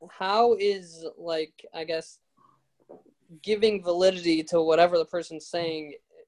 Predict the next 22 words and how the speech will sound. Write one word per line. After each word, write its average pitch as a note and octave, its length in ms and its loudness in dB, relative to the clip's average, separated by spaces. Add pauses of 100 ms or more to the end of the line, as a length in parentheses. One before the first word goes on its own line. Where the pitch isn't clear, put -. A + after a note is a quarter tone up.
(160)
if F3 160 -8
it, E3 140 -6 (280)
let's E3 300 -6
say, D#3+ 160 -2
doesn't E3 340 -6
have D#3+ 220 -4
relevance D3+ 580 -4
to D#3+ 140 -12
this, D3+ 340 -16 (140)
to E3+ 140 -8
this D#3+ 200 -8
discussion, D#3 720 0
or C#3+ 160 -4
it C#3 100 -12
doesn't D#3 360 -6
really D3+ 440 -4 (440)
answer E3+ 320 -2
the - 80 -14
question, D3+ 640 -2 (180)
how E3+ 240 0
does F#3+ 200 -2
that D#3+ 320 -2